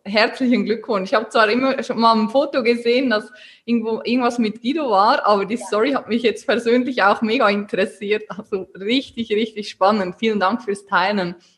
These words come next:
Speaker 1: Du bist ja jetzt auch schon seit über acht Jahren erfolgreiche Unternehmerin.
Speaker 2: Mhm.
Speaker 1: Und wie kamst du denn eigentlich dazu zum Thema Fashion Stylistin? Wird man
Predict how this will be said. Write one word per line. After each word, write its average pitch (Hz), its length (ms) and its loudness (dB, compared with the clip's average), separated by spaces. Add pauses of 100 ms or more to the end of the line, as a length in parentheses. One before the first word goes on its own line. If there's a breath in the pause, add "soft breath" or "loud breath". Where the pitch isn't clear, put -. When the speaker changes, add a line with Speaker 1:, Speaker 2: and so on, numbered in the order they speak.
(500 loud breath)
Speaker 1:
Du 220 120 0
bist 294 200 2
ja 254 60 6
jetzt 240 180 2
auch 220 180 4
schon 226 160 -2
seit 208 180 2
über 233 360 0
acht 208 420 2
Jahren 214 480 2 (240 loud breath)
erfolgreiche 208 840 0
Unternehmerin. 214 1120 -2 (180 loud breath)
Speaker 2:
Mhm. 190 140 -10
Speaker 1:
Und 220 240 -2
wie 262 160 0
kamst 269 540 0
du 277 80 0
denn 254 160 2
eigentlich 240 240 0
dazu 247 500 -2
zum 240 260 -4
Thema 214 480 0 (180)
Fashion 233 440 -4
Stylistin? 208 920 -2
Wird 262 260 0
man 220 460 0